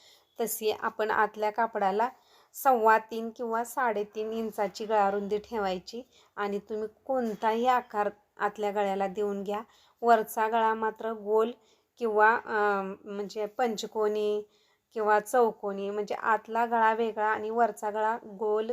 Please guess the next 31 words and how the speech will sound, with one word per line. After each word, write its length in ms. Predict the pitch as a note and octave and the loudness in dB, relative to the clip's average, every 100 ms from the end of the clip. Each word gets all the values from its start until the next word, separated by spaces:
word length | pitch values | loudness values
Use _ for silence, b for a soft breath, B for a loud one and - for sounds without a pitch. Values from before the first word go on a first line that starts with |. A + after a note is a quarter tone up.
| - - | -8 -4
किंवा 180 | A3+ | -2
पानगळा 520 | A3 A#3 G#3 G#3 G#3+ G#3 | 0 0 0 0 2 2
असला 320 | G#3+ A3 G#3 | 0 -4 -6
तरीसुद्धा 520 | G3+ G#3+ G3+ G3 A3 B B B B | -4 -6 -6 -4 -6 B B B B
दोन्ही 380 | G#3+ A#3+ A3 G#3 | 0 0 2 -2
गळे 240 | G#3+ G#3+ | -2 -2
दिसायला 480 | G#3 A3 - F#3+ G#3+ C4+ _ | -2 -4 -6 -6 -6 -8 _
छान 300 | - A3+ G3 | -10 -8 -8
दिसतात. 380 | F#3+ F#3 - G#3+ - B B B - | -8 -12 -8 -8 -8 B B B -6
तर 100 | A3+ | 0
अशा 240 | A3 G#3+ | 2 0
पद्धतीने 540 | G3+ A3+ G3 G3 G3+ G3+ | -2 -4 -4 -4 -4 -6
मी 160 | G#3+ | -6
सव्वा 300 | G#3+ B3 G#3 | -4 -2 0
दोन 220 | F#3+ G3+ G#3 | 0 -4 -4
इंचाची 600 | G#3 G3 F#3+ - G#3+ - | -4 -4 -6 -8 -12 -4
वरती 400 | A3+ G3+ - G3+ | -2 -2 -6 -6
गळारुंदी 520 | A3 G3 G3+ F#3+ G3+ | 0 0 0 -4 -6
ठेवलेली 420 | A3 G3+ F#3+ F#3+ | -4 -6 -6 -8
आहे 80 | A3+ b b b | -10 b b b
आणि 140 | G3+ G3+ | -10 -8
खाली 420 | - A3 F#3+ G#3 - | -4 -4 -4 -8 -6
अडीच 320 | G#3 G3+ - | -6 -6 -8
इंचाची 360 | G#3+ G3 F#3+ G#3 | -10 -8 -10 -6
गळारुंदी 640 | G#3 F#3+ F#3 G3 F#3 A#3 b b - | -4 -2 -4 -8 -12 -14 b b -12
आणि 180 | G3+ G3+ | -8 -6
ह्यात 200 | G3 D4 | -6 -6
आपण 240 | - G3+ G3+ - | -8 -10 -10 -6
कट 140 | G3+ - G#3+ | -6 -6 -8
केलेला 340 | G3 F3+ F3+ | -6 -6 -6
आहे. 140 | G#3 | -6